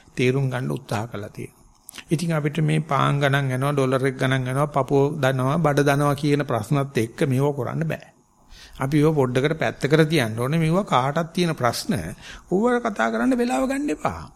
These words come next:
ගත්තොත් අපිට මේ වැඩක් කරන්න හම්බ වෙන්නේ නැහැ. කාටද ප්‍රශ්න නැත්තේ?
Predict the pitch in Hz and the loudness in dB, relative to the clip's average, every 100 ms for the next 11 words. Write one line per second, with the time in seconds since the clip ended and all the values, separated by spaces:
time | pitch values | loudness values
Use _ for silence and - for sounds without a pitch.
0 | - - 147 147 254 - 202 196 208 214 | -12 2 2 2 -8 -4 -4 -2 0 2
1 | 214 226 - 254 269 285 302 285 311 254 | 2 -2 -2 -2 -2 -2 -2 -2 -2 -2
2 | 71 113 - - - 220 247 240 233 175 | -4 -10 -16 -16 -2 2 4 4 4 2
3 | 254 320 - - | 2 2 -2 -8